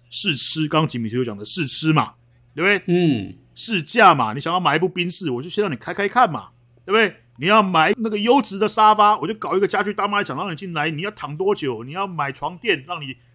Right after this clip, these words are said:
Speaker 1: 躺躺看，让你怎么试，试了你觉得，“哇，这个金匠有送”，然后你再把它买回去，让利打折都是这么回事。
Speaker 2: 嗯，嗯，嗯，嗯。
Speaker 1: 哦，所以互惠原则，席尔迪尼写下的这六个字，我觉得写得很棒，“知恩岂能不报”。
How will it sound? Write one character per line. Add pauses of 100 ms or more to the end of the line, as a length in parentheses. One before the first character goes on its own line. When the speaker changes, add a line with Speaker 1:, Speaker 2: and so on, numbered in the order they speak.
(120)
Speaker 1:
躺
躺
看，
让
你
怎
么
试，
试
了
你
觉
得
，“哇， (120)
这
个
金
匠
有
送”， (460)
然
后
你
再
把
它
买
回
去， (360)
让
利 (160)
打
折 (100)
都
是
这
么
回
事。 (220)
Speaker 2:
嗯，
嗯，
嗯，
嗯。
Speaker 1:
哦，
所
以
互
惠
原
则，
席
尔
迪
尼
写
下
的
这
六
个
字，
我
觉
得
写
得
很
棒
，“知
恩
岂
能
不
报”。